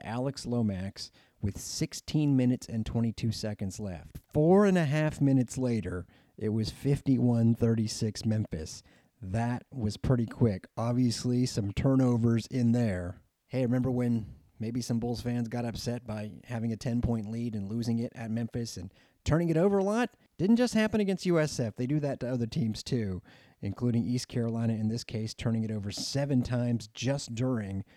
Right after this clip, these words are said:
that four and a half minute stretch and forcing East Carolina into, what do you know, a season high twenty-two turnovers, getting twenty-eight points off of those. DeAndre Williams finished with nineteen points. Lomax,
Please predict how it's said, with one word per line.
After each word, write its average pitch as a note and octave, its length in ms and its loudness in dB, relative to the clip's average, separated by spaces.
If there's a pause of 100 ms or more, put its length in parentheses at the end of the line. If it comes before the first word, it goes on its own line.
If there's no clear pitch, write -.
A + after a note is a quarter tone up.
(180)
that A2 240 -8
four A#2 200 -4
and G#2+ 100 -4
a - 20 -2
half G#2+ 220 -4
minute G2 220 -2
stretch - 640 -6 (220)
and C3 320 0
forcing B2 400 -2
East B2 300 -4
Carolina A#2 420 -4
into, A2 440 -6
what G#2 120 -12
do A#2 60 -6
you B2 100 -2
know, G#2+ 260 -2
a G#2 60 -4
season G#2+ 340 -6
high G#2+ 280 -4 (460)
twenty-two C#3+ 520 2
turnovers, F#2+ 640 0
getting G2+ 300 -4
twenty-eight A#2+ 600 -2
points F#2 480 -4 (460)
off F#2+ 420 -4
of F#2+ 220 -8
those. G2 380 -4
DeAndre G2+ 460 -2
Williams A#2 420 0
finished G#2+ 320 -4
with - 140 -8
nineteen A2+ 580 -2
points. B2+ 460 -2
Lomax, A2+ 500 -4